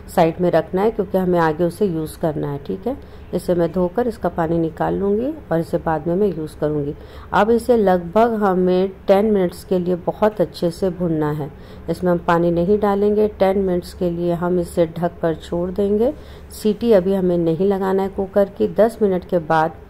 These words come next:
जब ये बिल्कुल अच्छे से भून गया है,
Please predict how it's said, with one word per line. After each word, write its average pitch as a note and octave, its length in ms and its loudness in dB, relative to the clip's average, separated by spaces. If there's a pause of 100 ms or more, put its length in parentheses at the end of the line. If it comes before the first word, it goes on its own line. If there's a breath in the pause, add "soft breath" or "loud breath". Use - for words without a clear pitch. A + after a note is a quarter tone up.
(340 loud breath)
जब F3 260 2
ये F3 140 2
बिल्कुल E3 280 0
अच्छे D#3+ 240 -2
से D#3 180 -2
भून F#3 340 0
गया G#3 160 6
है, A3 220 0